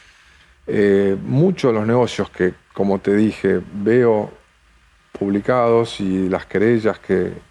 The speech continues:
que se hacen en contra de, de Mauricio y del grupo, este, son negocios que no pueden haberse hecho si no fuese a través de la participación de Mauricio desde el gobierno.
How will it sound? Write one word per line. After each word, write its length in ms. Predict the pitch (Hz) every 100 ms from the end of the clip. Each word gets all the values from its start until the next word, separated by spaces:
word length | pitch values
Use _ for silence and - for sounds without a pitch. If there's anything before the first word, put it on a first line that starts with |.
| _ _ _ -
que 120 | 95
se 160 | -
hacen 380 | 110 110 - 98
en 180 | 92 90
contra 400 | 104 104 101 98
de, 280 | 92 92 90 82
de 120 | 101
Mauricio 520 | 95 95 107 120 - 101
y 40 |
del 120 | 104
grupo, 500 | 131 139 117 120 143 - _ _ _ _ _
este, 600 | - 101 - 104 98 98
son 440 | 90 - - 139 147
negocios 360 | 151 160 147
que 100 | -
no 120 | 117 127
pueden 400 | - - 143 135
haberse 440 | 123 120 - 127
hecho 240 | 139 147
si 160 | 131 110
no 160 | 113 113
fuese 840 | - 117 - 120 110 98 95 92
a 60 | 95
través 220 | 98 101
de 60 | 113
la 120 | 110
participación 600 | 101 95 - 95 - 117
de 60 | 110
Mauricio 520 | 98 101 113 110 113
desde 140 | 98
el 60 | 101
gobierno. 480 | 120 175 113 95